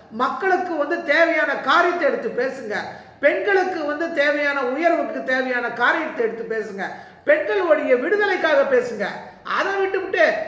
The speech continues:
த-, முதலமைச்சர் இதுல வந்து பங்கேற்பாரா, அதுல பங்கே-, வேற வேலை இல்லை பாருங்க முதலமைச்சருக்கு. ஆ, ஒரு, நீ எந்த விழால யார் கூப்பிட்டாலுமே, யார் கூப்பிட்டாலுமே போய் பங்கேற்பது வந்து முதல்வருடைய கடமை.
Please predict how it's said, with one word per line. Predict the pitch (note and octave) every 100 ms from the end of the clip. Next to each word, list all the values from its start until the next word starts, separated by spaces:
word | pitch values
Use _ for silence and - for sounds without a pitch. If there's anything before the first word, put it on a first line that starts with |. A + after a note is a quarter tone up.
| -
த-, | C4+
முதலமைச்சர் | B3 B3 C4 F4+ - - C#4+
இதுல | C4 E4 D#4
வந்து | C4+ C#4
பங்கேற்பாரா, | C4+ D4 A#3+ A#3+ A3+ B3
அதுல | C#4 D4+
பங்கே-, | C4+ B3 A#3+ G3+
வேற | G3
வேலை | G3+ A#3+ D#4+ G4
இல்லை | F4 D4
பாருங்க | A#3 B3 -
முதலமைச்சருக்கு. | A3 A#3 B3+ G#3+ A3 E3+ A3+ B3+ - - - - -
ஆ, | C4+ E4
ஒரு, | B3+ B3 G#3+ G#3+
நீ | A#3+
எந்த | A3+ D4 E4
விழால | C4+ C4+ C#4 C#4
யார் | G#3+ A#3 E4
கூப்பிட்டாலுமே, | - C4 - A3+ G#3+ B3+
யார் | G#3 F#3 C#4+
கூப்பிட்டாலுமே | D#4 D#4+ D#4 E4 D#4 D#4 F4 F4 - - -
போய் | C#4+ D4+
பங்கேற்பது | A#3+ B3+ D4+ - C#4 C4
வந்து | B3 D4
முதல்வருடைய | B3+ A#3+ C4 B3 B3 D#4+
கடமை. | B3 C#4+ F4